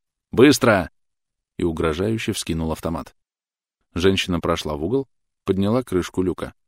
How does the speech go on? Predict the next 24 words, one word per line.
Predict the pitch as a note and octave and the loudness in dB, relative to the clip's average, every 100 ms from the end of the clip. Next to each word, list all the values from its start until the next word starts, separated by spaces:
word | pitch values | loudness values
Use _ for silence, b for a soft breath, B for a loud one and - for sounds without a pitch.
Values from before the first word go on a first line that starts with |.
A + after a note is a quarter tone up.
| _ _ _ _ | _ _ _ _
«Алуа!» | - A2 D3 E3+ F2+ - _ _ _ _ _ | 0 4 6 4 2 -6 _ _ _ _ _
крикнула | - D#2 D#2+ E2 E2+ | -10 -8 -4 -2 -2
она. | E2 D2 _ _ _ _ _ _ _ _ - | -4 -8 _ _ _ _ _ _ _ _ -2
Голос | F2+ C3+ C3 | 2 4 4
её | B2+ | 4
гулким | A2 A2 G#2+ G#2 A#2+ | 4 2 2 2 2
эхом | - A2 | 2 0
отразился | G2+ F#2+ F#2 A2+ - | 2 0 0 -2 0
от | F#2 | -2
стен | - F2 E2 | -2 -6 -4
подвала. | E2+ F2+ D#2+ C2+ _ _ _ _ _ _ - | -4 -2 -2 -4 _ _ _ _ _ _ -4
«Это | C3+ D#3 | 2 2
солдаты! | - F3 E3+ D3+ A2 E2+ _ _ _ _ | 6 6 6 4 2 -4 _ _ _ _
Им | D#3 | 2
нужен | E3 D#3+ D3+ D3 | 4 4 2 2
кальвадос! | D3 D3+ D#3+ D3+ G#2 - _ _ _ | 4 6 6 6 2 -6 _ _ _
Принеси | - F3 G3 F3 F3+ | 2 4 4 6 6
его! | B2+ F#2 D#2 _ _ _ _ | 6 6 0 _ _ _ _
Принеси! | C3+ D#3+ D#3 B2 F2 _ _ _ _ _ | 2 4 4 4 2 _ _ _ _ _
Они | C#3+ E3 | 4 6
грозятся | C#3 D#3+ D3+ E3+ - | 8 8 8 6 6
убить | D#3+ D3 D3 | 6 6 4
наших | C#3+ C3+ C#3 | 2 2 -4
коров!» | - C#3+ A#2+ - | 0 2 2 -2